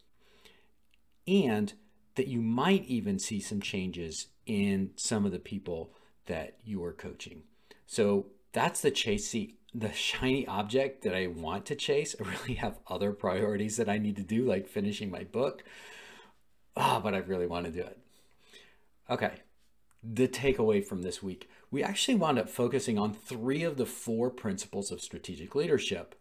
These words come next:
The one we didn't focus on was purpose over urgency. But the three we hit,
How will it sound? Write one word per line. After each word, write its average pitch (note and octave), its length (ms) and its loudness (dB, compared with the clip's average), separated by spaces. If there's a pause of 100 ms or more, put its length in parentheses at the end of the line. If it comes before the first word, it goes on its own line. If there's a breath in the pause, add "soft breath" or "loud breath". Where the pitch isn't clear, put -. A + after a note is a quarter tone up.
(600)
The B2 160 2
one C#3+ 220 4
we A2 120 4
didn't C#3+ 420 2
focus G2 340 0
on F#2+ 320 -4 (680 soft breath)
was G2 460 2 (640)
purpose - 540 2 (120)
over - 260 0
urgency. F#2+ 640 -4 (840 soft breath)
But - 140 -2
the C#3 80 -2
three F3+ 260 2
we G#3 140 6
hit, - 300 -2